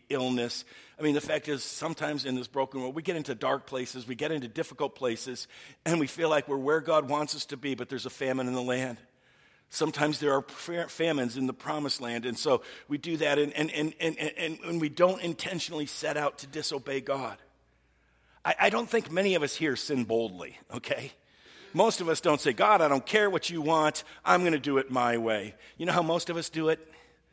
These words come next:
Just a quarter inch at a time. Just a little bit at a time.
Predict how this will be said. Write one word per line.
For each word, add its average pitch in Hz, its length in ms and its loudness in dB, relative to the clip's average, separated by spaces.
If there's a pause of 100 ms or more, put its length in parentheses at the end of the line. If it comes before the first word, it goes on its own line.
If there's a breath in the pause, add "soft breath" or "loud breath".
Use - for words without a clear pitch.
(300 soft breath)
Just - 220 -10
a 117 60 -6
quarter 120 360 -2
inch 107 220 -4
at 95 100 -8
a 90 60 -12
time. 95 460 -12 (1080 loud breath)
Just - 260 -2
a 135 60 -4
little 160 440 -6
bit 120 260 -6
at 117 120 -8
a 101 80 -10
time. 110 540 -10